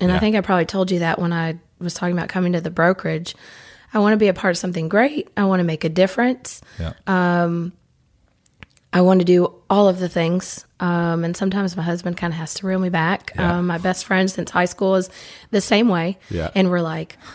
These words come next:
Speaker 1: "Let's do this and then let's do that." And it's just like, I don't, when it is my time to go, like, I wanna say that I did it all. I saw
Speaker 2: Yeah.
Speaker 1: all the things. I tried all the things.
Speaker 2: Yeah.
Speaker 1: Um,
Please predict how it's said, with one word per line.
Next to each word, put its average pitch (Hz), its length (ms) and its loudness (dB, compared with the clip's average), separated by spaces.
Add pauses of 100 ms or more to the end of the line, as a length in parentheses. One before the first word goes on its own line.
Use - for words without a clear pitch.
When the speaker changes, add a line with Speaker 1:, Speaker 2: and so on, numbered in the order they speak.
Speaker 1:
"Let's - 160 -2
do 196 120 2
this - 260 0
and 170 100 2
then 156 80 0
let's - 200 -6
do 196 120 0
that." 254 240 0
And 190 120 0
it's - 160 -4
just 185 200 -2
like, 180 180 -2
I 196 200 0
don't, 196 440 0
when 196 180 2
it 226 120 2
is 220 160 2
my 208 140 2
time 220 220 0
to 190 80 -2
go, 196 340 4
like, 180 240 -2
I 190 140 2
wanna 196 240 0
say 185 340 0
that - 200 -14
I 180 280 2
did 170 360 0
it 180 320 -8
all. - 320 -6
I - 120 -6
saw - 160 -2
Speaker 2:
Yeah. 220 80 4
Speaker 1:
all 214 100 4
the 214 60 -6
things. 185 260 -4
I 202 40 -6
tried - 240 -4
all - 100 -4
the - 100 -12
things. 170 380 -8
Speaker 2:
Yeah. 80 160 -8 (320)
Speaker 1:
Um, 190 500 2